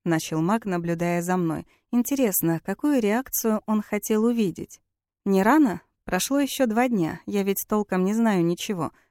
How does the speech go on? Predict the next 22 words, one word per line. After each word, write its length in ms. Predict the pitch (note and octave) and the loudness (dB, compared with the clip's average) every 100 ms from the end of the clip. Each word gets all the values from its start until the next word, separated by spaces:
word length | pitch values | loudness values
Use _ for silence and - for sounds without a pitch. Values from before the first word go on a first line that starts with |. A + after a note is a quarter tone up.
| _ | _
Так, 240 | - A3+ A#3+ | -2 0 4
может, 400 | A3 A3 G#3 - | 4 4 2 0
стоило 500 | - A3 G#3+ G#3 G#3 | -2 0 2 0 -2
хотя 360 | G#3 G3 G3+ | -4 -2 -2
бы 140 | F#3+ F#3+ | 2 2
неделю 520 | F#3 F#3 B3+ D#4 A#3+ | 4 2 2 4 4
обождать?» 680 | F#3+ F#3+ G#3 F3+ E3 - - _ _ _ _ _ - | 2 0 0 -2 -6 -8 -18 _ _ _ _ _ -6
Протянула, 540 | F3+ - G#3+ D4 B3+ | -4 0 4 4 4
ощущая, 680 | G#3 - F#3+ - C#4 C4 G#3+ | 0 -4 -6 -4 0 0 0
как 220 | G3+ G3 | 0 -2
в 100 | F#3 | -2
груди 380 | F3 F3+ G3+ C4 | -2 -2 0 -2
всё 220 | - F3+ | -2 -2
больше 460 | F3 B3+ D4 - G#3 | 0 0 0 -2 -6
стала 360 | - A#3+ A#3+ | -2 -2 0
разрастаться 760 | G#3+ G3+ G3 G3 - A3 - G#3 | -2 -2 -4 -4 -4 -4 -4 -8
тревога. 600 | - A#3 A#3 F3+ D3+ D3+ _ _ _ _ _ _ | -4 -2 0 0 -2 -10 _ _ _ _ _ _
«Надо 320 | G3 A#3+ B3+ | 2 4 6
было 240 | A#3 B3+ B3 | 6 6 6
успокоить 640 | A#3+ - A3 A#3+ A3+ A3 | 4 0 2 6 6 6
его 280 | G#3 G#3 G#3 | 2 2 4
величество. 800 | G3+ A3+ F3 - - - E2+ | 4 2 2 -2 -10 -10 -14